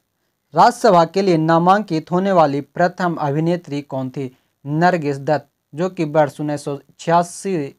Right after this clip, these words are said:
अस्सी से छियासी के बीच में थी। आगे, लोकसभा की प्रथम महिला अध्यक्ष कौन थी? मीरा कुमार, चार जून दो हज़ार नौ से चार जून दो हज़ार चौदह के बीच में। आगे पॉइंट,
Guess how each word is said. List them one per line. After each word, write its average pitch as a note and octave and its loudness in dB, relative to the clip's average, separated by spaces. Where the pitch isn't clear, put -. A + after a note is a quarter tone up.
अस्सी F3 -2
से D3+ -4
छियासी E3+ -2
के D3 -6
बीच C#3+ -8
में C3+ -8
थी। C#3+ -10
आगे, F3 2
लोकसभा G#3 2
की E3+ -4
प्रथम F3+ 0
महिला F3+ 2
अध्यक्ष D3+ -2
कौन C3 -8
थी? C3 -12
मीरा E3 2
कुमार, C#3+ -4
चार F#3+ 4
जून D3 -4
दो D3 0
हज़ार D3 0
नौ F3 2
से C3+ -8
चार F3 6
जून C#3 -8
दो D#3 -4
हज़ार C#3 -2
चौदह C#3+ -4
के C3+ -8
बीच C3+ -10
में। C3+ -6
आगे G3+ 4
पॉइंट, F3 0